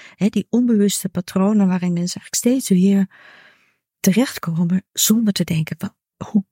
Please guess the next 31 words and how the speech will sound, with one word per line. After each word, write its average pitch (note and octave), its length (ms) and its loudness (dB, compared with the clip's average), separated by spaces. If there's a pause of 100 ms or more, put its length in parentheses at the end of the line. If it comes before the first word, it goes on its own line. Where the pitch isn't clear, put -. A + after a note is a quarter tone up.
hoe - 220 0
kan A3+ 180 0
dat D#3 140 0
nou?" B2+ 240 -8 (760)
Mensen B2 280 -4
geen C#3+ 120 -4
relaties E3 540 -2
kunnen D#3+ 240 0
houden, D#3 300 0
het - 120 -14
conflict - 420 -4
op G3+ 100 -4
hun A3+ 140 2
werk E3+ 320 0
hebben, D#3+ 560 2
ehm, D#3 380 -2 (1700)
angstig - 480 0
zijn D#3+ 540 -2 (240)
en - 180 -2
daar F3 160 -4
eigenlijk G3 340 -4
niet G3+ 340 0
met F#3 180 -2
hun, F#3 240 0 (420)
met G#3 180 -2
hun F#3+ 260 2 (140)
gewoon G3 340 2
gezonde G#3+ 420 2
verstand - 520 -2 (180)
gewoon G3+ 240 0
niet G#3+ 220 2